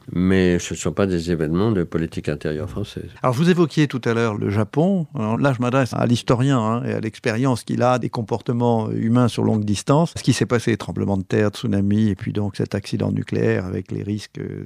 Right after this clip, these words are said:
Speaker 2: actuels. Est-ce que vous pensez que ça peut vraiment contribuer à accélérer l'établissement d'une gestion mondialisée des grands problèmes de société ou pas ? Est-ce que vous pensez qu'on va oublier ça très vite et qu'on va en rester à
Speaker 1: Non, en principe, euh,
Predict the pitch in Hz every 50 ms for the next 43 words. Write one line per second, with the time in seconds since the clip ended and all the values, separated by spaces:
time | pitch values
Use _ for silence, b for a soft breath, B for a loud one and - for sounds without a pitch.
0 | 98 101 98 - - - - 80 87 92 - 165 b b b b 131 127 - -
1 | 175 156 131 123 - 123 131 131 - 147 139 131 - 170 147 123 - 113 - 120
2 | 107 - 123 113 107 104 120 139 165 180 165 151 135 117 107 - - - 131 120
3 | - - - 120 113 113 117 120 120 113 110 - - 101 101 104 120 - - -
4 | - 143 135 131 131 123 120 123 127 120 113 104 92 101 107 110 127 127 - 123
5 | 113 120 120 117 - 143 151 156 135 123 117 110 95 113 120 107 - - 139 131
6 | 123 117 110 110 107 113 110 107 107 107 110 127 147 139 110 107 110 117 113 -
7 | 113 110 113 120 123 113 107 101 - 110 101 - 120 117 107 - 143 143 139 127
8 | 113 104 - 110 104 104 107 107 110 110 110 110 - - 120 113 104 107 101 -
9 | 127 101 104 110 110 110 113 110 110 110 120 113 - - 104 - - 113 107 113
10 | 127 127 - b b - 120 - - 110 101 104 107 107 101 104 107 107 - -
11 | - 123 120 117 110 104 107 104 104 - 147 139 104 101 - - - 95 104 -
12 | - - 101 101 104 - - - 156 175 185 180 180 170 - 104 98 98 101 101
13 | 98 98 98 95 95 95